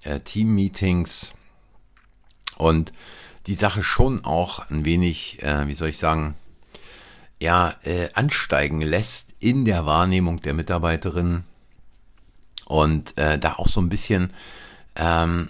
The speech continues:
so eine Vorfreude darauf schafft, dass man also da was tun will oder dass ihr was tun wollt mit eurem Team zusammen, um letztlich, äh, für alle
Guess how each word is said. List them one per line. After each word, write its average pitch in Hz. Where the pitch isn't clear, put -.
so 78
eine 90
Vorfreude 57
darauf 50
schafft, -
dass -
man 76
also 76
da 73
was 78
tun 95
will 82
oder 71
dass 73
ihr 95
was 78
tun 87
wollt 76
mit -
eurem 76
Team 92
zusammen, 78
um 120
letztlich, 92
äh, 80
für -
alle 92